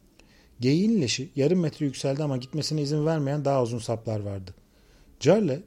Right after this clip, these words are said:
dalgıç halatının sazlara dolanmamasına özen göstererek telaşla birkaç bıçak darbesi daha savurdu. Derken halatın çekildiğini hissetti. Onu kızdıracak kadar sert bir çekişti.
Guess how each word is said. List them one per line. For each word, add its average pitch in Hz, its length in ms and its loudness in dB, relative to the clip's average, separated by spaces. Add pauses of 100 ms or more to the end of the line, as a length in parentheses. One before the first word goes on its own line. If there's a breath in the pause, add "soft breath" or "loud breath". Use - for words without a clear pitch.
dalgıç 143 320 0
halatının 151 340 0
sazlara 143 440 0
dolanmamasına 131 680 0
özen 139 280 -2
göstererek 127 600 -4 (380 soft breath)
telaşla 156 460 0
birkaç 156 320 -6
bıçak 147 300 -4
darbesi 135 360 -2
daha 127 180 2
savurdu. 101 460 -6 (600 soft breath)
Derken 202 300 2
halatın 156 320 0
çekildiğini 135 500 -2
hissetti. 110 480 -6 (880)
Onu 156 200 0
kızdıracak 143 500 -4
kadar 143 220 -2
sert - 280 -4
bir 110 60 -8
çekişti. 107 500 -10